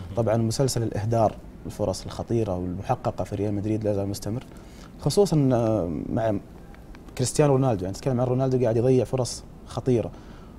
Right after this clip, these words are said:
Speaker 2: آه، فتستغرب يعني إذا رونالدو يضيع، بنزيما يضيع، فيه مشاكل
Speaker 1: جاريث بيل
Speaker 2: يعني.
Speaker 1: اللي غايب تمامًا، آه،
Speaker 2: جاريث،
Speaker 1: في، في
Speaker 2: جاريث بيل
Speaker 1: عليه
Speaker 2: تشعر
Speaker 1: أكثر من علامة استفهام يعني، آه،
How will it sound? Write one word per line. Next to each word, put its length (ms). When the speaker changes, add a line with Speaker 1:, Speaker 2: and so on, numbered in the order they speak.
Speaker 2:
آه، 340
فتستغرب 600
يعني 200
إذا 280
رونالدو 320
يضيع، 320
بنزيما 680
يضيع، 380
فيه 480
مشاكل 120
Speaker 1:
جاريث 300
بيل 40
Speaker 2:
يعني. 140
Speaker 1:
اللي 240
غايب 280
تمامًا، 480
آه، 40
Speaker 2:
جاريث، 320
Speaker 1:
في، 200
في 160
Speaker 2:
جاريث 360
بيل 180
Speaker 1:
عليه 100
Speaker 2:
تشعر 160
Speaker 1:
أكثر 200
من 100
علامة 260
استفهام 600
يعني، 420
آه، 340